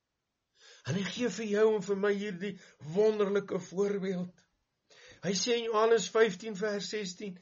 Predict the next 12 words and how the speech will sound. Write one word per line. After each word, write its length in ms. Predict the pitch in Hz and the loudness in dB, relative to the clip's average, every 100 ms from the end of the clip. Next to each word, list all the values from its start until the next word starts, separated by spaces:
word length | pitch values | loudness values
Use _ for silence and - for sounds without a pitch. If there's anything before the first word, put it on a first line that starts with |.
| _ - - _ _ _ - | _ -20 -20 _ _ _ -12
hy 120 | 180 | -6
sê, 260 | 185 247 233 185 | -4 -2 -2 -2
"Julle 540 | 135 190 233 226 190 - _ _ _ _ _ _ _ _ | -4 -2 0 0 -2 -8 _ _ _ _ _ _ _ _
het 180 | 190 202 | -8 -6
ek 140 | 220 | -2
uitverkies." 960 | 208 220 - 202 - 208 - - - - - _ _ _ _ _ - | -2 -4 -10 -12 -12 -10 -8 -8 -10 -14 -20 _ _ _ _ _ -8
Johannes 460 | 165 208 240 233 - | -4 2 4 4 2
twintig 400 | 247 226 233 214 | -2 -2 2 0
vers 360 | 196 214 196 - - | 2 2 2 -6 -10
twee 180 | 220 233 | 0 0
en 200 | 208 180 | 0 -6
eenentwintig, 760 | 202 220 226 - 214 202 214 | 2 4 4 2 -2 2 -2